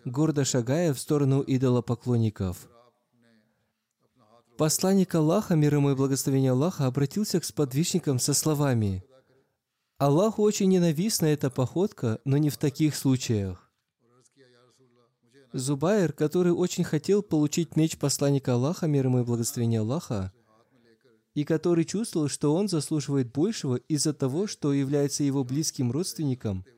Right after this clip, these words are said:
начал испытывать беспокойство в своем сердце.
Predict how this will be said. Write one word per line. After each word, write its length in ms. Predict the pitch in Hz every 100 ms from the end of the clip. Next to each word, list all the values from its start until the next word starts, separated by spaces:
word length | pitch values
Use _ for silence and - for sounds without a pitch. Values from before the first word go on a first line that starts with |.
| _ _ _ -
начал 380 | 139 160 160
испытывать 460 | 147 - 156 147 139
беспокойство 760 | 139 131 135 127 156 196 143 120
в 80 |
своем 400 | - 127 123 123
сердце. 720 | 113 - 117 104 - 98 92